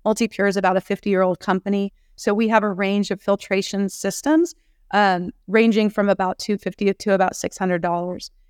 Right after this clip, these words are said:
that you can have as a standalone filtration system to really, really successfully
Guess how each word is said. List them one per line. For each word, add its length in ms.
that 220
you 360
can 500
have 220
as 120
a 60
standalone 720
filtration 640
system 540
to 440
really, 540
really 380
successfully 920